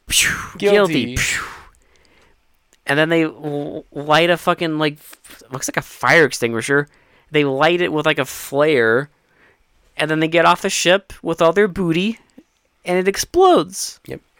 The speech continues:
Speaker 1: And then they're all
Speaker 2: Don't worry,
Speaker 1: having
Speaker 2: that
Speaker 1: fun.
Speaker 2: co-, that cocaine's gonna come into play
Speaker 1: Oh.
Speaker 2: later.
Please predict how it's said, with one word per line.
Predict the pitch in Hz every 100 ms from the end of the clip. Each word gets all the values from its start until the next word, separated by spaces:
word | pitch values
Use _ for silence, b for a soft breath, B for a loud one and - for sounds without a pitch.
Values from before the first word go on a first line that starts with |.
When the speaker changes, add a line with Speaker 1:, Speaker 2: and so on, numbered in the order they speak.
| b b b b _ _ _ -
Speaker 1:
And | 139 160
then | 170
they're | 175
all | 175 175
Speaker 2:
Don't | 170
worry, | 170
Speaker 1:
having | 165
Speaker 2:
that | 147
Speaker 1:
fun. | 175 180 139
Speaker 2:
co-, | -
that | 139 -
cocaine's | 147 - 160 151 131
gonna | 135 131
come | 147 135
into | 131 127
play | - 147 135 123 120 - -
Speaker 1:
Oh. | 170 110 - _ _
Speaker 2:
later. | 139 139 113